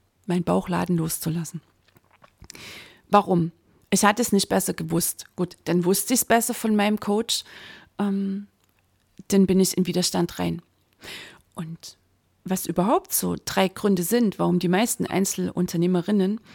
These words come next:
ähm, sich nicht einlassen auf eine kleine, feine Positionierung. Das erste ist, sie wissen gar nicht davon, dass es so sehr wichtig ist. Ich meinte damals auch,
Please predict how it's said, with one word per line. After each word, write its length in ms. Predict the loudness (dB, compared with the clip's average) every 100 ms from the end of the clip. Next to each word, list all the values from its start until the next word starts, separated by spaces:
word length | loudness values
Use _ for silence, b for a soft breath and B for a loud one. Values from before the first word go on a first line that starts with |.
| B B B B B B
ähm, 160 | -6 -4
sich 220 | -2 4
nicht 300 | 4 4 2
einlassen 580 | 2 2 2 -2 -4 -6 _ _ _ _ _ _ _ _ -4
auf 440 | -2 0 -4 -10 -10
eine 80 | -4
kleine, 320 | 0 2 2
feine 280 | 2 0 0
Positionierung. 920 | 0 -2 -4 -4 0 0 0 -4 -6 B B -8
Das 180 | -6
erste 380 | 0 0 0 -2
ist, 300 | -2 -2 -4
sie 160 | -2 0
wissen 240 | 2 2
gar 180 | 2 0
nicht 220 | 0 -2
davon, 320 | -6 -6 -8 -8 _ _ _ _
dass 160 | -2 0
es 140 | 0
so 80 | -2
sehr 200 | -2 0
wichtig 320 | 0 2 0
ist. 160 | 0 0
Ich 140 | 0 2
meinte 260 | 2 2
damals 420 | 0 2 0 0 0
auch, 300 | 0 -2